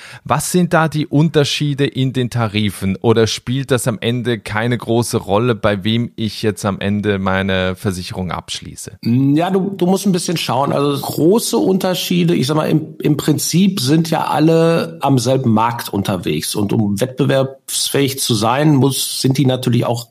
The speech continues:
Speaker 2: relativ ähnlich gestrickt alle. Du musst ein bisschen auf die Feinheiten achten. Also was mir zum Beispiel so ein bisschen widerspricht, ist, wenn ich pauschal eine Höchstversicherungssumme habe.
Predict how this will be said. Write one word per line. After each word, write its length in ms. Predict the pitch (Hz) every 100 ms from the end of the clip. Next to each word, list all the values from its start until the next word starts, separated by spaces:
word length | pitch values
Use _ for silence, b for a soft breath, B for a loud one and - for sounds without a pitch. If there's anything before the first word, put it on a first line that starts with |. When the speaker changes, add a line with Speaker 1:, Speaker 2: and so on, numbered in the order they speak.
| -
Speaker 2:
relativ 420 | 113 123 123 110
ähnlich 360 | 107 107 104 -
gestrickt 580 | 101 - - 90 -
alle. 180 | - - - - -
Du 180 | 123 139
musst 180 | 165 202
ein 60 |
bisschen 200 | 185 180
auf 120 | 151
die 100 | -
Feinheiten 640 | 123 120 123 120 98 - -
achten. 320 | 98 - 104
Also 260 | 107 123
was 380 | 127 135 - -
mir 340 | - 143 165 190
zum 220 | - 180
Beispiel 340 | 165 165 -
so 100 | 156
ein 100 | 151
bisschen 760 | 151 151 - 147 139 - - 131
widerspricht, 840 | 135 127 123 - - 180 180 -
ist, 520 | - 165 - - - 143
wenn 240 | 147 - -
ich 300 | 156 - -
pauschal 540 | - 135 - 131 143
eine 180 | 156 135
Höchstversicherungssumme 1120 | 120 139 - 131 110 107 101 104 - 98 98 82
habe. 320 | 85 87